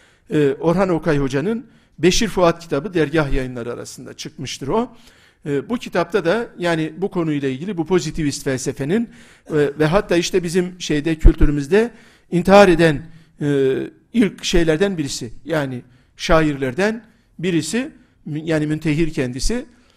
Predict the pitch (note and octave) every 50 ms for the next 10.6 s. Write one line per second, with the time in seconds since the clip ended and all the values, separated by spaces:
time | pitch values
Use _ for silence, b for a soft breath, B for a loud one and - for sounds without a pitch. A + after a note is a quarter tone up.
0 | b b _ - C#3+ E3+ F#3 G3+ G#3 G#3 G#3 - A#3+ A3 F#3 E3 D3+ F3 F3+ -
1 | F3+ F3 D#3 E3+ E3 - G#3 A3 A3 - - E3+ D3+ C#3+ - - C#3 - D#3 D#3
2 | F#3+ A3+ B3 A#3+ A#3 b b b b b b b - D3+ D#3+ E3 E3 E3 D#3 -
3 | E3 D#3+ D3 - D#3+ D#3 F#3 A#3 B3 - - E3+ D#3+ D#3+ D3+ D#3 C#3+ C#3+ C#3+ C#3+
4 | E3 A3 G#3 F3 D#3 D#3+ C#3+ - - D#3+ C3+ B2 C3 C3+ C3 - - G#3 A#3 A3+
5 | b b b b b b b - F3+ E3 F3 E3+ D#3 C3+ C#3 C#3+ C3 B2+ A#2 A#2+
6 | G#2+ - - b b b b b b - G3 A3+ A#3+ A3+ G#3+ G#3+ G3+ G3+ G3 G3
7 | G3 F#3 F3 E3+ E3 D#3 - - A#3 B3+ A#3 - - G#3+ - - G#3 F#3+ A3 G#3
8 | F3+ - F#3+ D#3+ C#3 - A#2+ G#2+ - - - - - _ _ _ b b b b
9 | b b b b b b - - B3+ C4 C4+ C4 B3+ - A#3 B3 C#4 B3+ A#3+ G#3
10 | D#3 F#3 F#3 E3+ D#3+ D3+ D3 C#3+ E3 G3 A#3+ -